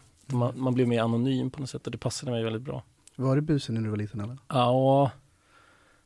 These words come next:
Speaker 1: Jag var väl inte så busig i början, men jag blev ganska stökig i skolan. Jag hade ju väldigt svårt för skolan. Jag tyckte det var jobbigt.
Speaker 2: Mm. På vilket
Speaker 1: Eh,
Speaker 2: sätt?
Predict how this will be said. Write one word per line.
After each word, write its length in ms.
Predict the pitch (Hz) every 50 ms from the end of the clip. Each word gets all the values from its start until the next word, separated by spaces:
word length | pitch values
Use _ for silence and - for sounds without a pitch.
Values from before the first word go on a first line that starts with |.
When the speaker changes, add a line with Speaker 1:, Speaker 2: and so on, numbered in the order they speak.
| _ _ _ _ _ _ - 269
Speaker 1:
Jag 140 | 143 131
var 440 | 120 113 117 139 151 160 165 170 170
väl 100 | 156 170
inte 160 | 160 139 123
så 100 | 110 123
busig 840 | 113 117 120 110 104 104 - - - - - - - - 123 120 117 117 113
i 60 | 110
början, 640 | 107 117 127 120 110 110 127 135 120 110 104 107 107
men 100 | 110 113
jag 120 | 113 110
blev 640 | 110 107 113 123 135 143 135 120 110 107 104 104 -
ganska 240 | - 107 104 - 107
stökig 440 | - - - 123 110 101 - - 123
i 20 |
skolan. 460 | 104 - - 123 113 110 113 110 110 110
Jag 80 | 110
hade 160 | 113 110 110
ju 60 | 107 107
väldigt 380 | 117 127 120 110 107 117 -
svårt 220 | - - 135 120 -
för 100 | - 107
skolan. 380 | - - 127 - - 123 113 - - _ _
Jag 120 | - 117 -
tyckte 240 | - 107 - -
det 80 | 131 131
var 400 | 123 123 123 - 120 117 - -
jobbigt. 420 | 117 117 117 127 123 - - - - _ _ _ _ _ _ -
Speaker 2:
Mm. 220 | 135 123 117 113 110 - _ _ _ _
På 100 | - 117
vilket 180 | 117 104 101 113
Speaker 1:
Eh, 60 | 117
Speaker 2:
sätt? 160 | 123 123